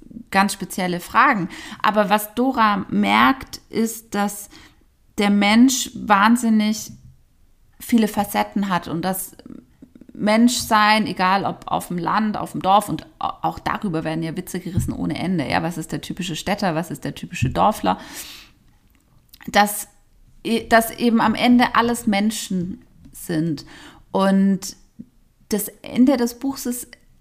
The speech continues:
ehrlicherweise mehr ein tragisches, denn der Nachbar stirbt und es, das letzte Kapitel ist seine Beerdigung.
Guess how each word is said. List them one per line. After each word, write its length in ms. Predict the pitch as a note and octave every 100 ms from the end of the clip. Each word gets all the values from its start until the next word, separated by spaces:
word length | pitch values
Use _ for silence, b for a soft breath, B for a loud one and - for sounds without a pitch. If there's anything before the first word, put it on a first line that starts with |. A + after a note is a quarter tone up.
| _ -
ehrlicherweise 600 | F#3+ B3+ B3+ A3+ A3+ A3+
mehr 200 | G#3 A#3
ein 120 | A#3
tragisches, 840 | - - C#4 A3+ F#3 - F3+ -
denn 260 | F#3+ F#3 F#3
der 120 | F#3+
Nachbar 380 | F#3+ G#3+ - G3
stirbt 680 | - - A3 D#3+ - - -
und 360 | - F3+ F3 B B B - -
es, 340 | F#3+ - - _ -
das 160 | G3+
letzte 240 | G3+ G3+ G3
Kapitel 360 | A3 - A3+
ist 100 | G#3
seine 180 | G3+ F#3
Beerdigung. 800 | F#3 - G#3+ E3+ - - -